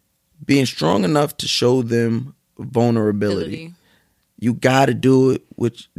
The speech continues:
Speaker 1: Jay-Z said, you know, I live by Jay-Z quotes.
Speaker 2: <laughs>
Speaker 1: Jay-Z said, "You gotta, you, you got a daughter. You gotta get softer." He said, "You can never heal what you never reveal."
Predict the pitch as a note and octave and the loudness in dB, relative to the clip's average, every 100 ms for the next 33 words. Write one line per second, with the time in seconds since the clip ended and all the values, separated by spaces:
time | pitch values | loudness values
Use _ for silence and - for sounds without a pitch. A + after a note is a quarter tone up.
0 | B2 B2 D#3 F3 C#3 D3 C#3+ - G#2 C#3+ | -8 0 2 2 2 0 0 -2 -4 -2
1 | D3 A#2 A2 G#2+ D2+ D#2+ E2+ F2+ F#2+ - | -2 0 0 -2 -2 -6 -6 -4 -6 -4
2 | E2 C2 F#3+ A#2+ C3+ C3 - A2+ A2 G#2+ | -4 -4 0 2 2 2 0 0 0 2
3 | G#2+ G2+ - A2+ - A#2 G2 D2+ G2 G#2+ | 0 0 -2 -6 -4 -2 0 -2 0 0
4 | F2+ F2 A2 G#2 - - G2+ G2+ - - | 0 -2 -4 -4 -8 -6 -2 -2 -4 -12
5 | - _ _ _ _ _ - A2 G#2 G#2+ | -18 _ _ _ _ _ -6 0 0 0
6 | A2+ G2+ A2 A2+ G2+ A2+ G#2+ G2+ G#2+ G#2+ | -2 0 0 0 0 2 2 2 -2 -4
7 | G2+ G#2 G2+ E2+ D#2 G#2 A2 - | -2 -2 -4 -6 -2 0 0 -2